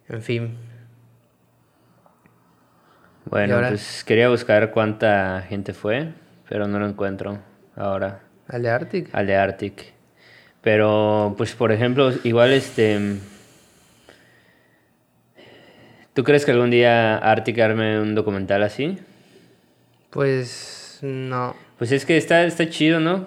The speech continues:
Speaker 2: ¿Ves? La noche fue de sesenta mil personas.
Speaker 1: Entonces, ¿no que caben treinta y siete?
Speaker 2: Treinta y siete y veinticinco, ¿cuánto es?
Speaker 1: Ah, o sea, es treinta y, no es treinta y siete en
Speaker 2: Treinta y siete mil
Speaker 1: total.
Speaker 2: en las gradas, veinticinco mil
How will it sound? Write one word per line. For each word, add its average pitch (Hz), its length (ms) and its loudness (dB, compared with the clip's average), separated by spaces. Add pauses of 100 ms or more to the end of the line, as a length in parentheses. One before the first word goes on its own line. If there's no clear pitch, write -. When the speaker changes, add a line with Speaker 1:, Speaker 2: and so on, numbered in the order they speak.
(1040)
Speaker 2:
¿Ves? 151 260 4
La 151 80 6
noche 151 280 2
fue 160 160 2
de 151 200 4
sesenta 110 640 0
mil 110 200 -2
personas. 107 800 -6 (800)
Speaker 1:
Entonces, 151 280 -6
¿no 165 140 0
que 175 120 -12
caben 139 260 4
treinta 117 280 -6
y 113 40 -4
siete? 156 420 -4 (120)
Speaker 2:
Treinta 107 260 0
y 107 60 2
siete 120 240 0
y 127 40 4
veinticinco, 113 560 -2
¿cuánto 117 240 -4
es? 113 320 -6 (340)
Speaker 1:
Ah, 160 160 2
o 180 40 2
sea, 202 80 2
es 202 80 -2
treinta 196 280 0
y, 131 60 -2 (180)
no 175 160 -2
es 202 160 -4
treinta 139 280 -2
y 123 60 -2
siete 113 1080 -2 (100)
en 117 140 -8
Speaker 2:
Treinta 113 320 2
y 110 40 6
siete 123 280 4
mil 117 220 0
Speaker 1:
total. 139 140 -2
Speaker 2:
en 123 60 0
las 107 160 0
gradas, 113 420 2
veinticinco 104 560 -2
mil 104 360 -6